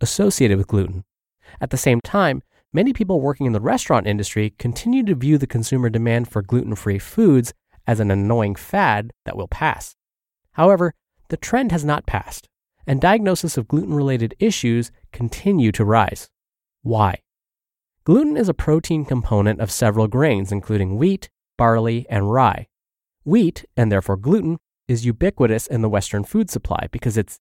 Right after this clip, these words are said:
easy to grow, is a good source of calories, is relatively high in protein, and it can be stored whole or processed into an enormous array of products.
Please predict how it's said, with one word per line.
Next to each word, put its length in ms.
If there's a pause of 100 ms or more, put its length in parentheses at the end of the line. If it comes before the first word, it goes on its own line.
easy 220
to 60
grow, 460 (160)
is 100
a 60
good 180
source 220
of 80
calories, 560 (380)
is 100
relatively 480
high 240
in 140
protein, 520 (380)
and 180
it 100
can 140
be 80
stored 500
whole 500
or 140
processed 760 (100)
into 280
an 100
enormous 360
array 180
of 100
products. 500